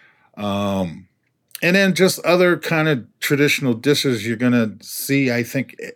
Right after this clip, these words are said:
everywhere else. And so, um, so the food, I, but, and there was plenty of it. So,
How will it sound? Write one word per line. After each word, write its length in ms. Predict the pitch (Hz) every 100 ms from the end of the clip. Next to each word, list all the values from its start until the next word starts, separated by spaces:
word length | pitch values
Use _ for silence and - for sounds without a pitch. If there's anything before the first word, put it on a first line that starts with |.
| -
everywhere 480 | 123 117 117 113 110
else. 460 | 92 - - - - _ _ _ _ _ _ -
And 240 | 117 120
so, 600 | 120 - 147 139 127 107 - _ _ _ _ _ _ _ _ -
um, 540 | 113 113 107 95 80 - _ _ _ _
so 200 | - 156
the 100 | 143
food, 440 | - 240 262 196
I, 280 | 156 - 143
but, 200 | 127 151
and 160 | 147
there 120 | 143 143
was 160 | 131
plenty 440 | - - 185 190 127
of 160 | 107 92
it. 180 | 95
So, 640 | - - 127 117 110 101 92